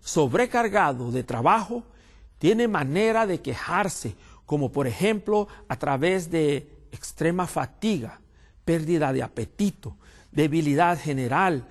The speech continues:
hinchazón del abdomen, que es acumulación de líquido, eh, ascitis. Si estos síntomas parecieran en una persona,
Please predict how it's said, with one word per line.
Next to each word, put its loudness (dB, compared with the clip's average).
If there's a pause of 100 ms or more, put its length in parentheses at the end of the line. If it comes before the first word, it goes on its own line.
(320)
hinchazón 0
del 2
abdomen, 2 (680)
que 2
es -4
acumulación -2
de 0
líquido, -2 (420)
eh, 0
ascitis. -4 (300)
Si 2
estos 2
síntomas -2
parecieran 0 (380)
en 2
una 2 (380)
persona, 0